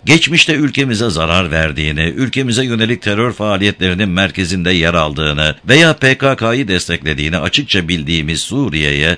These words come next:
Yunanistan'a ve benzeri ülkelere karşı biz de Türkiye olarak herhalde birçok şey yapmak, bunun karşılığını vermek istedik. Ama bu ülkelerde bir grup yaratamadık veya bir eylemsel faaliyete dönüştüremedik. Bu açık olarak göstermektedir ki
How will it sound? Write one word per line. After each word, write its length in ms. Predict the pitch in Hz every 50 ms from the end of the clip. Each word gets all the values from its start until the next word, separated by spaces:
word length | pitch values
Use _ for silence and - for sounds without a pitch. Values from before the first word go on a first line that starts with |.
| - -
Yunanistan'a 680 | 98 123 131 131 139 151 143 - - 143 143 143 131
ve 120 | 127 123 104
benzeri 360 | 117 117 104 90 107 120 131
ülkelere 420 | 113 92 85 - 87 85 87 90
karşı 440 | 82 - 85 80 76 73 92 87 82
biz 180 | 151 175 143 139
de 100 | 135 -
Türkiye 360 | - 143 156 120 - 90 80
olarak 400 | 78 76 73 73 76 90 92 - -
herhalde 460 | 80 85 82 78 76 78 80 80 78
birçok 420 | 120 147 123 - - 117 110 -
şey 220 | - - 90 95 98
yapmak, 460 | 87 82 80 - 71 78 80 85 - - - - - -
bunun 220 | 110 147 180 175
karşılığını 600 | - 139 143 139 135 - 143 135 123 120 131 120
vermek 340 | 98 92 85 76 87 95 82
istedik. 460 | 78 71 73 71 65 71 71 67 - - _ _ _ - - - - _ -
Ama 260 | 82 85 82 80 85
bu 180 | 131 147 120 87
ülkelerde 580 | 76 - 82 78 76 76 76 76 80 90 85
bir 120 | 127 175 156
grup 340 | 110 95 123 131 143 - 95
yaratamadık 680 | 104 107 107 107 - 117 131 120 110 110 131 92 90
veya 280 | 107 113 110 101 92
bir 200 | 101 123 104 -
eylemsel 600 | - 110 107 104 101 110 104 95 - - 127 127 113
faaliyete 580 | - 101 104 101 98 95 101 98 - 113 98
dönüştüremedik. 840 | 87 87 85 85 - - 78 78 85 82 78 73 67 71 71 67 - - - _ _ _ _ _ _ _ - - - - - - -
Bu 220 | 98 147 196 151
açık 260 | 147 143 - - -
olarak 380 | 101 80 71 67 69 80 - 107
göstermektedir 880 | 87 90 85 - - 87 82 80 80 87 82 - 85 82 78 123 135 98
ki 260 | - - 85 78 76